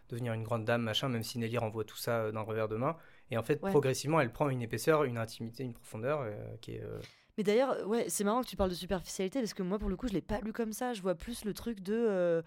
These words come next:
Speaker 2: en fait, je vois une sorte de pragmatisme. En mode, ok, en fait, euh, là, concrètement, j'ai pas d'autre choix que d'épouser le mec qui est bien pour moi. Mais à côté, c'est Heathcliff, quoi. Et est-ce que tu crois que c'est OK ? Est-ce que je peux gérer ma vie comme ça ? Moi, je vois plus ça. J'ai pas l'impression que c'est la fille qui fantasme sur des...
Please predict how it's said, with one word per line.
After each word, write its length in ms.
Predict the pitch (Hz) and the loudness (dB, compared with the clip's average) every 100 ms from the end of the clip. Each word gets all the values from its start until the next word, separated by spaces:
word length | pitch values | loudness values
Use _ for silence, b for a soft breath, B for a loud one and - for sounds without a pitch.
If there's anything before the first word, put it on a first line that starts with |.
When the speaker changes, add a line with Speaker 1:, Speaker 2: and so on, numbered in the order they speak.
| B B B B _ | B B B B _
Speaker 2:
en 120 | 190 | 0
fait, 100 | 269 | 0
je 60 | 220 | 0
vois 160 | 190 | 0
une 60 | 190 | 0
sorte 140 | 240 | -2
de 60 | 190 | -4
pragmatisme. 720 | - 208 214 208 226 202 160 - - | -6 -4 -4 -4 -8 -8 -10 -12 -8
En 80 | |
mode, 220 | 185 180 - | -4 -2 -2
ok, 260 | 226 233 - | -2 -2 -4
en 120 | 180 | -6
fait, 440 | 170 226 247 - - 175 | 0 0 0 -6 -4 -2
euh, 140 | 170 | 0
là, 160 | 165 190 | 0 -2
concrètement, 720 | 190 214 202 190 202 240 196 | -2 -2 -2 -2 -2 -2 -2
j'ai 120 | 165 | -2
pas 140 | 202 | 0
d'autre 280 | 208 202 202 | 0 -2 -8
choix 240 | 190 202 202 | -2 0 0
que 240 | 190 180 | -2 -6
d'épouser 420 | 165 160 - 202 | -6 -8 -6 -4
le 60 | 202 | -2
mec 140 | 202 | -2
qui 60 | 196 | -4
est 40 | |
bien 120 | 175 | -6
pour 140 | 165 165 | -6 -4
moi. 260 | 180 226 269 b b b b b b | 0 0 -2 b b b b b b
Mais 100 | - | -18
à 40 | - | -12
côté, 240 | 147 233 | -6 -6
c'est 140 | 202 | -4
Heathcliff, 380 | 185 170 240 247 | -6 -6 -6 -6
quoi. 180 | - 147 - | -6 -10 -8
Et 60 | 170 | -4
est-ce 200 | - 160 | -2 -2
que 80 | 226 | -4
tu 120 | - | -6
crois 180 | - 226 | -4 -4
que 80 | - | -2
c'est 80 | |
OK ? 160 | 233 247 | -2 0
Est-ce 200 | 247 165 | 0 0
que 200 | 240 214 | 0 -2
je 100 | - | -2
peux 80 | 190 | -4
gérer 260 | 180 190 | -2 0
ma 120 | 208 196 | 0 -2
vie 100 | 196 | -2
comme 160 | 208 | -4
ça ? 160 | 196 175 | -4 -8
Moi, 100 | 190 | -6
je 60 | 190 | -2
vois 100 | 202 | -2
plus 220 | 202 254 | -2 -4
ça. 240 | - 240 214 | -2 0 -2
J'ai 240 | 196 202 | -2 -2
pas 80 | 254 | -2
l'impression 340 | 262 - 254 | -2 -4 -6
que 100 | 233 | -8
c'est 140 | - 185 | -8 -4
la 100 | 180 | -4
fille 160 | 202 | -4
qui 100 | 175 | -14
fantasme 600 | 165 185 190 190 196 196 | -8 -6 -2 -2 -2 -4
sur 140 | 170 175 | -8 -6
des... 160 | 165 | -6